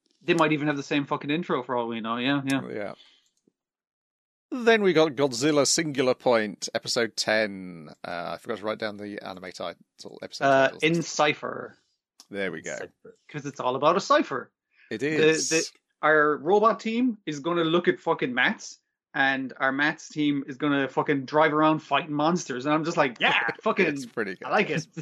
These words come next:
Speaker 2: <laughs> Uh, and also, the Matt they're looking at is Mats they looked at. And I, is it,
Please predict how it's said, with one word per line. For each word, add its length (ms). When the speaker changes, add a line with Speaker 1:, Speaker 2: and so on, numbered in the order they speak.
Speaker 2:
<laughs> 420
Uh, 340
and 100
also, 440
the 200
Matt 200
they're 140
looking 320
at 440
is 600
Mats 360
they 160
looked 240
at. 480
And 80
I, 80
is 120
it, 120